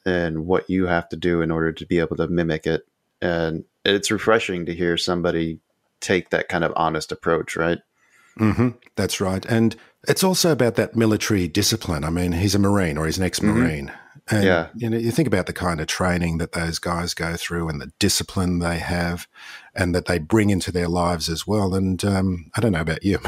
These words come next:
Speaker 2: makes me feel <laughs> like an underachiever, <laughs> you know?
Speaker 1: <laughs> Well, it makes it even worse for me 'cause I was in the Navy, which is,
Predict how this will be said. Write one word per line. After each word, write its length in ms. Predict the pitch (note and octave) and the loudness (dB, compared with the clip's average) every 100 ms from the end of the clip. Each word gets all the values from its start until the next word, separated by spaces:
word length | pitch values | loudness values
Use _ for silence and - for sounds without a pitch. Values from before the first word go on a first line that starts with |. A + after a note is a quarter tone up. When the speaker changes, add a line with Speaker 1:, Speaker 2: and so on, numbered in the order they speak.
| - | -2
Speaker 2:
makes 240 | B2 - | -2 0
me 80 | G2+ | -2
feel 320 | F2 G2 F#2 - - - - | -2 0 -2 -2 -10 -12 -12
<laughs> 440 | - - A2 - | -10 -6 -2 0
like 140 | A2+ F#2+ | 2 2
an 80 | |
underachiever, 880 | F#2 F#2+ F2 F2 - - B2 A#2 F#2+ - | 2 2 2 2 2 2 4 4 0 -2
<laughs> 140 | C3+ | 0
you 80 | A2 | 0
know? 120 | A2+ | 0
Speaker 1:
<laughs> 1300 | B2 A3+ - - E3+ - - - F#4+ - - - - - | 2 2 0 -2 0 2 0 2 -2 -2 -4 -4 -4 4
Well, 220 | A#2+ A#2+ - - - - - - | 4 4 0 -8 -10 -12 -12 0
it 100 | A2 | 4
makes 260 | B2+ C#3+ B2+ | 4 4 2
it 100 | A#2+ | 4
even 180 | G2+ | 4
worse 260 | F#2+ B2 A#2+ | 4 4 2
for 160 | - G2+ | -2 0
me 160 | A2+ | 2
'cause 120 | G2+ | 2
I 80 | G2+ | 4
was 180 | A#2 G#2 | 4 4
in 80 | G2 | 2
the 80 | F2+ | 2
Navy, 420 | G2 A2+ F#2 F2 | 4 4 2 0
which 220 | F#2 - | -2 -4
is, 260 | F2+ F2+ | -4 -2